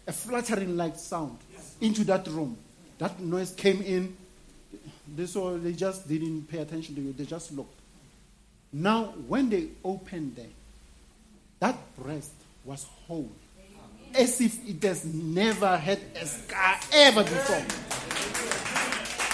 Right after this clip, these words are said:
It was as if nothing, there was never a cancer there. There was never a scar. Now this, what happened there, even the doctor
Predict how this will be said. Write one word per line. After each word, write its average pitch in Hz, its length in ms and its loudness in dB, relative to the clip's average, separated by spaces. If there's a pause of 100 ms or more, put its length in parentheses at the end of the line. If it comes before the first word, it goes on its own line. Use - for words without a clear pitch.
It 254 300 12
was 220 320 10 (220)
as 262 240 10
if 254 260 8
nothing, 202 680 2
there 196 120 8
was 185 220 6
never 208 240 4
a 185 160 2
cancer 196 480 -2
there. 170 260 -2 (380)
There 170 100 2
was 180 240 2
never 190 360 0 (100)
a 175 80 -4
scar. 175 640 -2 (260)
Now 202 440 6 (120)
this, 208 560 6 (120)
what 233 200 8
happened 220 380 0
there, 165 260 2 (320)
even 294 380 12
the 175 100 2
doctor 170 400 -6